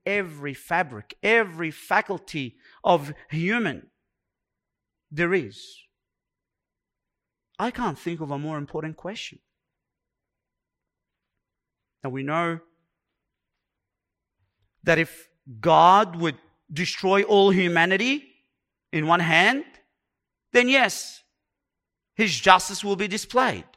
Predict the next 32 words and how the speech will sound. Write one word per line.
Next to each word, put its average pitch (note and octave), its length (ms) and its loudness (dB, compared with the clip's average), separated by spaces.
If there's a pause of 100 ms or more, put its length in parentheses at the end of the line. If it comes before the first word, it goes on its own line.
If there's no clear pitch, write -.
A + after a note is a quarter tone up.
Absolutely. A#3 680 0
But D#3+ 220 -2
where E3+ 180 0
is E3+ 100 -4
his F3 180 -8
mercy? G#3+ 560 -4
You E3+ 100 -6
can't G3 240 0
find G#3 180 0
his G#3 160 -6
mercy. A#3 380 -4 (160)
It - 40 0
would F3+ 180 2
be F#3 80 0
buried F3 480 0
under F#3+ 280 2
his G3+ 220 -6
justice. - 680 -2 (300)
And G#3+ 160 6
on G#3+ 80 4
the G#3 120 4
other D4 280 8
hand, F3+ 320 4 (260)
if E3+ 280 4
God A#3+ 340 10
would A3+ 200 -2
turn A3 260 4
a G#3+ 60 2
blind F#3 300 6
eye G3+ 260 6
to A3 180 0
sin A3+ 580 0